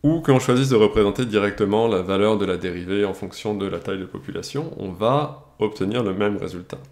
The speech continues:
Et le résultat qu'on a obtenu, c'est il y a deux points pour lesquels le système ne change pas.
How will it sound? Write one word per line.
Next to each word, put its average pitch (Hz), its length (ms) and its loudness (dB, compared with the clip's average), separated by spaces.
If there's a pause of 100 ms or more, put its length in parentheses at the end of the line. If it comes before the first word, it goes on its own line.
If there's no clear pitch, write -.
(220)
Et 104 60 -6
le 104 60 2
résultat 131 380 0
qu'on 117 140 -2
a 101 60 2
obtenu, 101 420 0
c'est 120 360 0 (840)
il - 80 -4
y - 20 6
a 101 60 6
deux 101 240 0
points 101 380 -2 (580)
pour 110 140 -2
lesquels 117 320 0
le 104 80 -2
système 107 380 -2
ne 98 60 -4
change - 360 -10
pas. - 260 -8